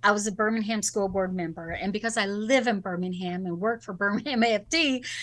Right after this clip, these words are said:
if I can, um, just say that there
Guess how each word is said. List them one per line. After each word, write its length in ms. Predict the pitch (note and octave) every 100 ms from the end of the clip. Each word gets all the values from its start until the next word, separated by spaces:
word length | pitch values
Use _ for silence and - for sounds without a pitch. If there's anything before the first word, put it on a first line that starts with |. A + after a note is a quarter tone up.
| - -
if 240 | B3+ B3
I 140 | A#3+
can, 720 | A3+ - E4 D#4+ G#3+ G#3 G#3 G#3 - - -
um, 400 | G#3 G#3 G#3 G#3 - F#3
just 340 | A3 B3 A3+ -
say 520 | B3+ G#3 F3+ E3+ -
that 540 | F#3+ F#3 F#3+ F#3+ F#3 - - _ _ _ _ - G#3
there 400 | A3 A#3 A#3+